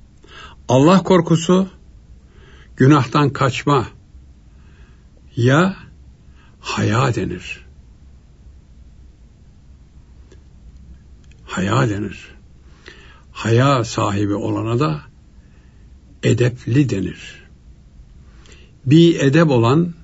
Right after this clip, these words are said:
vasılı ilallah olamaz." buyuruyor büyükler, kıymetli kitaplar. Allah-u Teala'ya kavuşamaz.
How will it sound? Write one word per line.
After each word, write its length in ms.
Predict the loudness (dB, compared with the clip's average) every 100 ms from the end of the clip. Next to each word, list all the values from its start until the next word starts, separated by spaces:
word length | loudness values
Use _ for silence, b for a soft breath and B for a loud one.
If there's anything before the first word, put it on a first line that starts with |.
| -20 -20 -20 b b -2
vasılı 920 | 2 2 2 -2 0 2 4 0 -2 -4
ilallah 720 | -2 -2 0 0 0 -2 -6 -12 -8
olamaz." 760 | -4 -2 -2 -2 -2 -4 -6
buyuruyor 580 | -4 -2 -2 -2 -4 -4
büyükler, 580 | -4 -6 -10 -14 -14 -18
kıymetli 480 | -8 -6 -4 -8 -14
kitaplar. 520 | -16 -18 -20 -20 -20 -20 -20 -20 -20 -20 B B B B B B B B B
Allah-u 360 | -10 -6 -4 -4
Teala'ya 600 | -4 -6 -6 -6 -8 -12 -18 -20 b b b -14
kavuşamaz. 880 | -8 -8 -6 -6 -6 -8 -14 -18